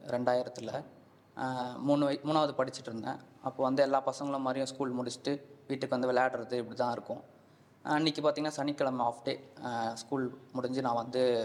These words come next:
விளையாடிட்டு இருக்கேன் மாடியில. வீட்ல யாரும் இருக்க மாட்டாங்க, mostly அப்பா அம்மாலாம் வேலைக்கு போற டைம் அந்த டைம். So, அப்ப மாடியில விளையாடிட்டு இருக்கும்போது பெரிய பெரிய சென்ட்ரிங் ராட்ஸ்லாம் இருக்கும்,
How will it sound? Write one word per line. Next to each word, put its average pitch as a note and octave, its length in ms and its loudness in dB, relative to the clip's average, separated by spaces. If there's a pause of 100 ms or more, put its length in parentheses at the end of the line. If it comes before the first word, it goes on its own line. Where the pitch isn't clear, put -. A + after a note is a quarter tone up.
(200)
விளையாடிட்டு B2+ 360 2
இருக்கேன் A#2 280 -2
மாடியில. A#2 440 0 (400)
வீட்ல F3+ 300 4
யாரும் D3 220 4
இருக்க D3 200 0
மாட்டாங்க, B2 380 -2
mostly C3+ 280 -2
அப்பா B2+ 280 4
அம்மாலாம் B2 220 0
வேலைக்கு B2 320 -2
போற B2 420 -4
டைம் A#2+ 200 -6
அந்த A#2 160 -8
டைம். B2+ 300 -10 (540)
So, - 160 2
அப்ப C3 240 4 (460)
மாடியில D3 360 2
விளையாடிட்டு C#3+ 320 2
இருக்கும்போது A#2+ 480 -4 (420)
பெரிய E3+ 240 2
பெரிய C3+ 380 0
சென்ட்ரிங் C#3+ 360 0
ராட்ஸ்லாம் B2+ 480 2
இருக்கும், - 280 -12